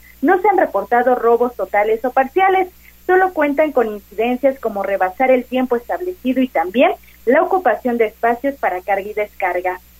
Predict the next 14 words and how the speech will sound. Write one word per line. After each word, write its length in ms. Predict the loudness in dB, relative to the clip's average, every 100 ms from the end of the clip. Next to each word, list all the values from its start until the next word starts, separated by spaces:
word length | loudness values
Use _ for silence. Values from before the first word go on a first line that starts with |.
| -12 -2
Sobre 220 | 2 2
los 200 | 2 -2
motociclistas, 1000 | -8 -6 -6 -8 -2 2 2 2 0 4
mismos 460 | 2 2 0 0
que 120 | 0 -2
estacionan 540 | -2 -2 0 2 0
hasta 300 | -2 2 4
ocho 240 | 4 2
vehículos 540 | 0 0 -2 0 0 0 -4
en 100 | 0
dos 160 | 0 2
cajones 480 | -4 0 0 0 -2
delimitados, 760 | -4 -4 -2 2 2 4 2 0 -20 -20 -8
dijo 220 | 0 2